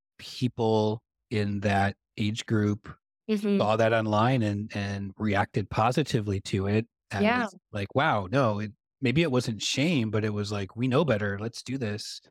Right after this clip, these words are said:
Speaker 2: Mm-hmm.
Speaker 1: Then it makes me feel bad that there's so many cups <laughs> being
Speaker 2: Yeah, yeah. I mean, I think we've all experienced that. "Oh, like, let me put, you know, a drink inside of a cup. Oh, I place it on a table.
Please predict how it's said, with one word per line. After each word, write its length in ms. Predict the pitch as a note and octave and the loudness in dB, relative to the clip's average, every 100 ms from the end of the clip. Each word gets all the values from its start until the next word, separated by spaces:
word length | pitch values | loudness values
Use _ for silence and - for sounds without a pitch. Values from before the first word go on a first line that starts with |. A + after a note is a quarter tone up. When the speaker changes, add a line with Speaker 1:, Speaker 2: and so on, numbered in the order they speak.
| _ | _
Speaker 2:
Mm-hmm. 260 | G#3+ G#3 F#3 | -10 -4 0
Speaker 1:
Then 120 | F#3+ | 2
it 40 | E3 | 2
makes 160 | B2 | 2
me 80 | C#3+ | 2
feel 160 | C#3+ A#2 | 2 2
bad 200 | A2 G#2+ | 2 2
that 120 | G2 | -2
there's 180 | G2 - | -6 -10
so 340 | - - A2+ A2 | -6 0 0 0
many 440 | G#2 G2+ G2 - _ | -2 -4 -6 -10 _
cups 560 | A#2 A2+ - - - - - | -4 -4 -6 -12 -12 -14 -20
<laughs> 160 | - - | -14 -4
being 380 | E3 - C#3 - | -4 -2 -6 0
Speaker 2:
Yeah, 560 | C4+ E4 D#4+ B3+ A3 G#3+ | 2 4 4 2 0 -2
yeah. 540 | A3 A#3 A#3+ A3+ G#3 G#3 _ _ _ _ _ _ - | -2 0 2 2 0 -2 _ _ _ _ _ _ 0
I 80 | A#3 | 2
mean, 260 | B3 A#3+ | 4 4
I 140 | - A3 | 2 0
think 200 | C#4+ B3 | -2 -2
we've 160 | G3 | 2
all 200 | F3+ A3 | 4 4
experienced 960 | G3 - D3 E3+ E3+ E3+ E3 - - - - | 2 -4 -8 -4 0 0 -2 -6 -12 -14 -2
that. 380 | E3 D#3+ E3 - _ _ _ _ _ - | 0 0 -2 -8 _ _ _ _ _ 2
"Oh, 380 | C4 C4 A3+ G3+ | 4 4 2 0
like, 220 | - F#3 | -4 -6
let 200 | G3+ G#3 | -2 0
me 360 | A3 A3 G#3+ G#3 - _ | 2 0 0 -4 -8 _
put, 260 | - G3+ - G3 | -2 0 0 -2
you 100 | G3 | 0
know, 160 | F3+ F3 | 2 0
a 80 | F3+ | 0
drink 300 | F3+ F3 F#3+ | 0 0 -2
inside 280 | F3+ F3+ F3 | -2 -2 -2
of 60 | |
a 60 | F#3 | -4
cup. 360 | - E3+ F#3 - _ _ _ - | -2 -2 -2 -6 _ _ _ -2
Oh, 160 | F#3 F#3 | 2 2
I 100 | F3+ | 0
place 300 | F#3+ F3+ F#3 | -2 -2 0
it 60 | |
on 160 | F3+ F3+ | 0 0
a 40 | E3+ | -4
table. 500 | E3+ E3+ F3 F#3 | -4 0 2 0